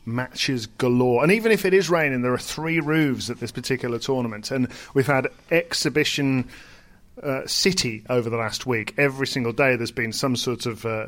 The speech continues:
tournament or other or match going on. Just about ten minutes ago, Rafael Nadal was playing against Dominic Thiem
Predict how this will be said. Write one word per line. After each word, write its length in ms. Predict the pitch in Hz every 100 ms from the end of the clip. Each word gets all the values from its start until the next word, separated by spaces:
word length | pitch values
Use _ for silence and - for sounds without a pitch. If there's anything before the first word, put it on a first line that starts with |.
| -
tournament 440 | - 135 123 117
or 120 | 123 117
other 300 | 113 110 110
or 200 | 110 104
match 460 | 113 131 - -
going 240 | - 120 120
on. 140 | 113 - - -
Just 280 | - 254 -
about 240 | 233 185
ten 200 | - 180
minutes 340 | 170 170 180 -
ago, 320 | 104 92 92 - _ _ _ _
Rafael 420 | - 208 208 202 180
Nadal 600 | 151 151 120 87 101 - _ -
was 100 | -
playing 240 | 170 151
against 300 | 139 139 -
Dominic 420 | 151 156 147 -
Thiem 460 | - 135 107 101